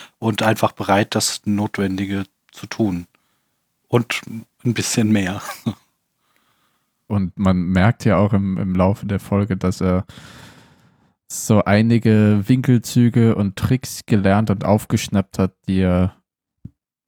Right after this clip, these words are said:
Speaker 2: halt zur Manipulation anderer Charaktere, und dieses Manipulierende wird ja offen durch die, äh, Sonnenbrille,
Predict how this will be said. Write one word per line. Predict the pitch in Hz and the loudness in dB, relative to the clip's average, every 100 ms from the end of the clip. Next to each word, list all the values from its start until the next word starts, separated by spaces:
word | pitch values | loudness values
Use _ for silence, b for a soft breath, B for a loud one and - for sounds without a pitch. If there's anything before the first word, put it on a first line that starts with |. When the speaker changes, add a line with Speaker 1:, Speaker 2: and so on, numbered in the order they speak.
| _ _ - | _ _ -6
Speaker 2:
halt | 113 104 _ | -2 -2 _
zur | - 117 | -4 -2
Manipulation | 113 127 123 - 120 113 - 127 139 135 | 0 0 0 0 2 0 0 2 2 2
anderer | 101 110 110 98 | 0 0 2 0
Charaktere, | 92 98 92 - 107 98 | 0 0 -2 0 0 2
und | 95 92 | 0 0
dieses | 110 104 - | 0 -2 -2
Manipulierende | 101 110 - 107 113 127 120 98 87 | 2 2 0 -2 2 2 2 0 0
wird | 101 107 | 0 2
ja | 95 90 | 4 2
offen | - 92 110 92 | 0 -4 -4 -2
durch | 98 92 | -2 -2
die, | - 92 90 90 | -2 0 2 0
äh, | 90 87 87 - | -2 -2 -2 -4
Sonnenbrille, | - 87 95 98 90 92 87 87 | -6 -2 0 0 0 0 0 0